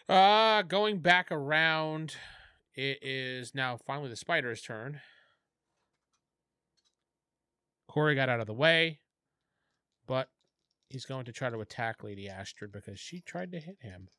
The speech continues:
and he doesn't like that. She hit, gets hit with, the first one misses. Yeah, the first one misses. The second one is a total of twenty-two if you wanna try to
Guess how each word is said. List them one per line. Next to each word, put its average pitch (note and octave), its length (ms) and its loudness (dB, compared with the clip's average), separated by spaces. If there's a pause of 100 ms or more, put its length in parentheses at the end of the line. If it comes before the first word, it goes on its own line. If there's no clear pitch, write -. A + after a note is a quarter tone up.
(120)
and - 100 -16
he C3+ 80 -10
doesn't C#3 240 -10
like C3 220 -12
that. F#2 220 -18 (3750)
She D3+ 400 -10
hit, D3+ 300 -6 (220)
gets - 200 -10
hit - 340 -10
with, C3 400 -8 (140)
the - 80 -12
first - 260 -10
one B2 560 -8
misses. A#3+ 1500 -10
Yeah, A2+ 120 -10
the A#2+ 60 -14
first - 200 -8
one D#3 180 -4
misses. C3 440 -8
The B2+ 60 -12
second C#3+ 340 -8
one C3+ 300 -6 (460)
is B2 100 -8
a B2 60 -8
total C3+ 320 -4
of G2+ 120 -10
twenty-two A#2+ 840 -8
if - 60 -20
you A2 80 -12
wanna G#2+ 220 -10
try A#2 200 -6
to - 80 -12